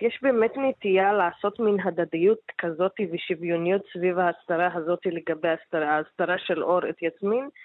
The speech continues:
לעומת ההסתרה של יסמין את אור. זאת אומרת, אה, אם היה לנו כרגע שעתיים לדסקס סביב הסרט, היה אפשר להיכנס לעומק לדבר הזה, אבל זה לא, זה לא שוויוני וזה לא הדדי אחד לאחד. אה, כשיסמין מסתירה את הקשר שלה,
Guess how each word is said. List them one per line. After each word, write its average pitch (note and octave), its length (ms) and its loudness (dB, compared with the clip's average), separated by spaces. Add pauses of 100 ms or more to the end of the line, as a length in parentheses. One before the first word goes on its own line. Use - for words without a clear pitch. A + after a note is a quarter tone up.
(360)
לעומת E3+ 420 2
ההסתרה D#3+ 420 -2
של E3 160 -10 (120)
יסמין E3 380 -4
את - 240 -8
אור. D3+ 160 0 (540)
זאת - 100 -12
אומרת, E3+ 320 0 (140)
אה, F3 60 2 (360)
אם F#3 120 2
היה F3+ 160 4
לנו F#3+ 280 0
כרגע E3+ 460 2
שעתיים F3 640 0
לדסקס E3 580 -4 (180)
סביב F3 220 -6
הסרט, E3+ 800 0
היה E3 160 2
אפשר E3 280 -4
להיכנס E3+ 380 -4 (100)
לעומק E3+ 440 -2
לדבר D#3+ 340 -2
הזה, D#3+ 220 -2
אבל D#3+ 220 -6
זה E3 120 -2
לא, F#3+ 340 4
זה F3+ 140 -2
לא F#3 140 0
שוויוני F3+ 500 0
וזה E3 260 -6
לא F3 200 0
הדדי E3 420 -2
אחד E3 260 -4
לאחד. D#3+ 320 -8 (560)
אה, F3+ 100 0
כשיסמין A3 1000 0 (320)
מסתירה F3+ 380 0
את A3+ 120 -4
הקשר G3+ 520 0
שלה, E3 680 0